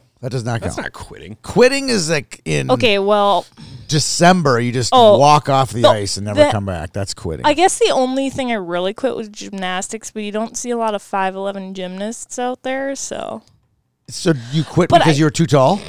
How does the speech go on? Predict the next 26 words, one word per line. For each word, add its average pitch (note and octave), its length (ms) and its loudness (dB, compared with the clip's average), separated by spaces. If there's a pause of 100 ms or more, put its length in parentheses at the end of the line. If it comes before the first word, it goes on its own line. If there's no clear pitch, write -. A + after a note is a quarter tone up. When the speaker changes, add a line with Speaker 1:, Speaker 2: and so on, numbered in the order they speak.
(600)
Speaker 3:
I B3+ 160 0
quit C4 480 0
'cause B3 180 -6
I F#3+ 140 -4 (160)
sucked. - 680 -4
Speaker 1:
Thank G3+ 380 2
you. F#3+ 160 6
<laughs> C#3 180 2
Thank C3+ 540 0
you. C3+ 60 -4 (100)
Speaker 3:
But - 160 2
that A#4 100 8
was A#4 100 6
in, G#4+ 140 2
like, A4+ 220 0
third C#4+ 340 4
grade. G3 320 0
Speaker 1:
So, F3 160 4
Pete, E3 320 4
Speaker 3:
I G3+ 100 6
Speaker 1:
let's - 140 4
Speaker 3:
don't G4 320 8
Speaker 1:
just, F4 40 6
Speaker 3:
regret D4 380 2
that. D#3+ 160 2
Speaker 1:
let's G#3 300 2